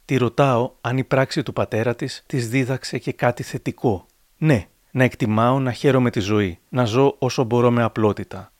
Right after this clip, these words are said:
Πέρα από την πράξη όμως, πιο πολύ, πιο σημαντική είναι η γενικότερη διδασκαλία για τη συγχώρεση, την καλοσύνη, την κατανόηση,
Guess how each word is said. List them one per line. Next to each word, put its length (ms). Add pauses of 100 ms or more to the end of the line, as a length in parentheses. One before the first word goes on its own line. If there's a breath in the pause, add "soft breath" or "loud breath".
(120)
Πέρα 200
από 100
την 140
πράξη 420
όμως, 300
πιο 160
πολύ, 380
πιο 200
σημαντική 720
είναι 160
η 40
γενικότερη 580
διδασκαλία 840
για 120
τη 100
συγχώρεση, 840
την 100
καλοσύνη, 600
την 100
κατανόηση, 720